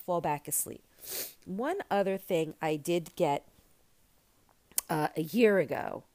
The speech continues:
was my medical marijuana card. Uh, and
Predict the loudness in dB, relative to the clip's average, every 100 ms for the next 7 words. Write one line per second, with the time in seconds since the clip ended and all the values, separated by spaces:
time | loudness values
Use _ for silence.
0 | _ 4 6 6 2 -2 -4 -4 2 2
1 | 2 0 -2 0 -2 -4 -4 -4 -6 -10
2 | -12 -12 -14 -18 _ _ _ _ _ 0
3 | 2 2 2 -2 -4 -12 0 2 4 2
4 | 0 -2 -4